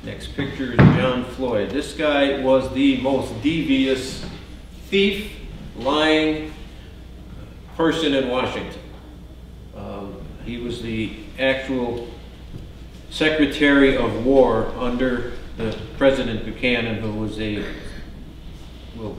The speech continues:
get into it later, but he was a South leading leaning Democrat from Lancaster, Pennsylvania.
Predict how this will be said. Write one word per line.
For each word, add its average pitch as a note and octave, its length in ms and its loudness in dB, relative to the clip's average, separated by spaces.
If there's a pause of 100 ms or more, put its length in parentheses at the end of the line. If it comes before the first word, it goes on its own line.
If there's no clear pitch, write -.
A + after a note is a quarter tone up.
get C3 160 2
into B2 360 2
it G#2+ 100 -4
later, A#2+ 300 -2
but A2 120 -4
he A2 100 -2
was G#2+ 160 -4
a A2 80 -6
South C3+ 520 2
leading A#2+ 720 -2 (240)
leaning B2+ 720 2 (100)
Democrat G#2+ 800 0 (400)
from A2+ 540 -4
Lancaster, C3+ 720 2
Pennsylvania. A#2 720 -2